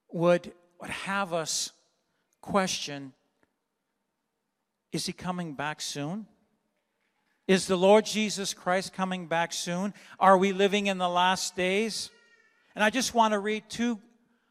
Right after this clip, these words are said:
passages quickly that, that indicate what it will be like in the last days. And there are many scriptures, but I want to pull these,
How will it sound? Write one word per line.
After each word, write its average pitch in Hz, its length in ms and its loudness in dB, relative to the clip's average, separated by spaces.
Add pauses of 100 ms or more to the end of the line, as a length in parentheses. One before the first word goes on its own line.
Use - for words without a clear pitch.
(180)
passages 190 880 -4 (120)
quickly 170 420 0
that, 185 340 -2
that - 460 -2 (200)
indicate 214 760 0 (420)
what 185 240 8
it 208 100 0
will 190 100 2
be 185 180 -2
like 185 300 0
in 185 80 -8
the 175 80 -2
last 175 320 -2
days. 185 220 -2
And 175 80 0
there 190 140 10
are 175 140 4
many 175 520 -2 (580)
scriptures, - 480 -2
but 190 120 2
I 208 100 2
want 254 160 0
to - 160 -6
pull 208 180 -2
these, 185 520 -8